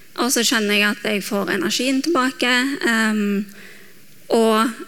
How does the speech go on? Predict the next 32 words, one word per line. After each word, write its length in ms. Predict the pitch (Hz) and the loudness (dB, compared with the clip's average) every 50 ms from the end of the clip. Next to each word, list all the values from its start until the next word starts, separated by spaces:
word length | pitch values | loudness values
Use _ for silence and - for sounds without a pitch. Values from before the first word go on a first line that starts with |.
| - - - | -16 -8 -8
begynner 500 | 247 185 202 208 220 220 226 220 220 226 | -4 0 2 2 2 2 2 -2 -2 -4
å 60 | 226 | -2
tenke 400 | - 220 - 190 202 - - 208 | 0 0 0 0 0 0 0 0
at 140 | 202 196 - | 0 0 -2
en 260 | 214 214 220 220 208 202 | -2 0 0 0 0 2
jobb, 260 | 202 208 208 202 202 - | 2 0 0 -2 -4 -6
eh, 600 | 247 254 247 370 220 214 208 - 202 202 202 190 190 - | -8 -8 -4 -2 -2 0 0 0 0 0 -2 -4 -2 0
er 140 | 214 220 | 0 0
mulig 360 | 226 226 220 208 208 220 277 330 | 2 2 0 2 2 2 2 2
da. 100 | 349 214 - - - - - - - - - - - - - - | 2 -2 -4 -8 -18 -20 -20 -20 -20 -20 -20 -20 -20 -20 -18 -4
Eh, 320 | - - 254 247 254 247 240 240 | -2 0 2 2 2 2 2 2
så 240 | - - - 254 247 | 0 2 4 4 4
jeg 160 | 240 233 220 | 4 4 4
er 140 | 214 220 262 | 4 4 4
intern, 420 | 294 302 - 349 330 330 330 330 330 349 330 - | 4 4 4 2 4 6 6 6 4 4 2 0
eh, 1080 | 269 254 247 247 240 240 247 233 233 233 233 233 254 - - - - 330 285 277 - - | 0 2 2 2 2 2 0 0 -2 -4 -4 -6 -6 -6 -8 -6 -6 -6 -6 -4 -4 -4
andre 220 | 226 220 214 202 | -2 0 0 0
året, 460 | 208 214 220 220 247 262 277 302 320 311 359 330 - - | 0 0 0 2 2 2 2 0 0 -4 -12 -16 -8 -4
og 140 | 247 240 240 | -4 -2 0
så, 720 | - - - - - - 233 233 226 226 233 233 247 254 - - - - - - - - - - - - - - - - - | 0 0 0 0 0 0 0 0 0 2 2 0 0 -2 -6 -12 -20 -20 -20 -20 -20 -20 -20 -20 -20 -20 -20 -20 -20 -14 -4
eh, 380 | - 247 240 233 226 226 220 214 | -2 0 2 2 2 2 2 0
får 260 | 214 - 254 220 220 | 0 0 2 2 2
jeg 120 | 220 208 | 2 2
da 160 | 196 220 226 220 | 2 2 2 2
lov, 520 | 214 208 208 208 208 208 202 202 - - | 2 2 2 2 0 0 -2 -6 -8 -8
eller 420 | - - - 208 214 - - - - - - - - - - - - - - - - - | -4 -2 0 0 0 -2 -4 -6 -8 -12 -14 -16 -18 -20 -20 -20 -20 -20 -16 -16 -4 -2
jeg 100 | 220 220 | 0 2
gjorde 240 | 220 220 202 214 208 | 2 0 0 0 0
egentlig 380 | 220 226 220 214 240 - 220 196 | 0 0 0 -2 -2 -2 -2 0
det 140 | 196 202 190 | 0 0 0
litt 400 | 190 190 196 - - - - - | 0 -2 -4 -6 -16 -20 -8 -6
selv, 280 | - - 208 226 302 | -2 -2 0 -2 -2